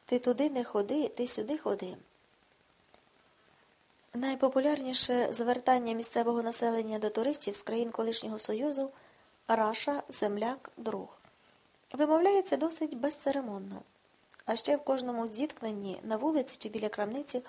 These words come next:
жвавий абориген намагається обійнятися з тобою чи потиснути руку, навіть якщо ви бачитесь уперше і, звісно,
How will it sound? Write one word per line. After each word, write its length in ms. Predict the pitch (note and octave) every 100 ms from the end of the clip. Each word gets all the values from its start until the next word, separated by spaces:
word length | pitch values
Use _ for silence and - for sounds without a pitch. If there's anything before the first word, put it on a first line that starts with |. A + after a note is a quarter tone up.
| - - - _
жвавий 460 | - A#3 D4+ D4 -
абориген 480 | A#3+ A#3+ A#3+ D4+ D4
намагається 680 | A#3+ A#3+ C4 C#4+ C#4 - C4 - - - _
обійнятися 640 | A#3+ B3 B3+ D4+ - -
з 60 | G#3+
тобою 340 | A#3 C4 D4
чи 120 | B3+ B3+
потиснути 580 | B3+ D4 - C#4 C#4
руку, 340 | C4+ G#3 - G#3
навіть 320 | D4 D#4 C#4
якщо 260 | A#3 - B3
ви 100 | A#3
бачитесь 440 | A#3 C4 C4+ C4+
уперше 400 | D4 F#4 F4+ D#4+
і, 100 | B3+
звісно, 520 | - D4 - C#4+ C4+